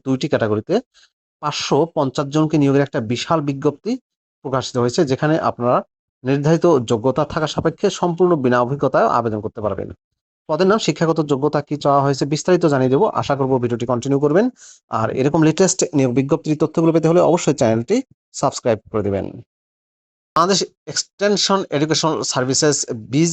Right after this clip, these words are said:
এনজিও, উনিশশো পঁচাত্তর সালে প্রতিষ্ঠিত জাতীয় পর্যায়ে একটি বেসরকারি, অরাজনৈতিক ও অলাভজনক সংস্থা। দেশের উন্নয়নে অবদান রাখতে দীর্ঘদিন যাবৎ বিভিন্ন কার্যক্রম বাস্তবায়ন করে আসছে।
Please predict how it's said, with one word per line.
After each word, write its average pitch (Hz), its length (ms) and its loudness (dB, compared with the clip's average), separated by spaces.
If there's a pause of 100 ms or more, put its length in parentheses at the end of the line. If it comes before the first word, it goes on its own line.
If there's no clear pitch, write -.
এনজিও, 131 560 0
উনিশশো 147 260 -2
পঁচাত্তর 156 560 -6
সালে 147 160 -2
প্রতিষ্ঠিত 151 520 -6 (180)
জাতীয় 127 260 -2
পর্যায়ে 131 340 2
একটি 123 200 -10
বেসরকারি, 127 520 -2 (440)
অরাজনৈতিক 147 600 0
ও 127 80 2 (160)
অলাভজনক 139 440 0 (120)
সংস্থা। 107 440 -4 (880)
দেশের 156 340 2
উন্নয়নে 170 380 4
অবদান 143 320 2
রাখতে 160 240 -2
দীর্ঘদিন 147 380 -2
যাবৎ 131 260 2 (120)
বিভিন্ন 165 300 0 (680)
কার্যক্রম 139 360 0
বাস্তবায়ন 127 440 0
করে 120 120 2
আসছে। 120 280 0